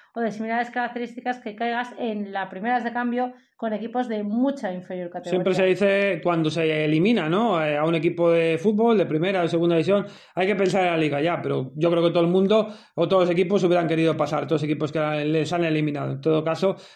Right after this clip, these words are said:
Speaker 2: pues como decimos, ahora tiene que pensar en la liga porque no les queda otra, están eliminados, los equipos de primera tendrán días de vacaciones hasta la vuelta del Mundial. El Mundial comenzará el próximo en dieciocho de noviembre,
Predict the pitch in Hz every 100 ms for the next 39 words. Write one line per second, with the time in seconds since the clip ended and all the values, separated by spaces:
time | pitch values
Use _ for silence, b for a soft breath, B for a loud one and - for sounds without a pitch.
0 | B 156 160 156 151 170 147 165 156 160
1 | 160 160 175 165 185 208 170 156 160 156
2 | 160 160 165 170 202 175 131 160 160 160
3 | 170 180 208 208 - - 160 156 160 165
4 | 156 165 180 165 160 160 170 160 165 165
5 | 165 170 170 170 185 214 220 - _ -
6 | 156 170 160 147 156 175 180 170 165 160
7 | 165 175 175 190 208 170 156 165 160 160
8 | 156 160 156 160 160 170 170 B B B
9 | 160 170 175 190 175 175 175 175 196 185
10 | 156 208 220 180 165 190 220 214 233 247